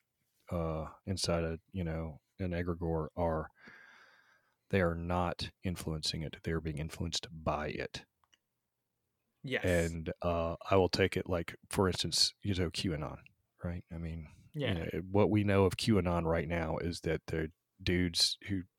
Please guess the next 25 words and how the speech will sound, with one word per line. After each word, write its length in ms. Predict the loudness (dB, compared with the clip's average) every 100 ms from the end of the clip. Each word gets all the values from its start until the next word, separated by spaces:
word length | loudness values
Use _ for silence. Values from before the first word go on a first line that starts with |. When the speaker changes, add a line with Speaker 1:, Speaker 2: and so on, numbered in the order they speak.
| -8
Speaker 1:
it's 360 | -6 -6 -8 -12 _ -6
run 440 | 2 6 6 6
by 140 | 4 2
two 200 | 4 2
or 40 |
three 180 | 4 2
guys 360 | 4 2 2 -2
and, 120 | -6 -12 -12 -8
you 120 | -8
know, 140 | -8 -12 -6
sweaty 380 | 0 2 2 2
neckbeards 500 | -2 -4 -4 -4 -4
and 200 | -8 -10 -14 -20 -20 _ -18 -6
their 100 | -2
mom's 240 | -2 -4
basement 360 | -4 -4 -6 -10
or 60 | -12
something 220 | -10 -8
like 120 | -10 -12
that. 140 | -14 -6
Let's 120 | 0
presume 300 | 4 4 4
that's 160 | 0 -2
true. 180 | -4 -12 _ _ -20 -20 -18 -18 -18 -18 -18 -18 -20 _
Um, 360 | 6 8 6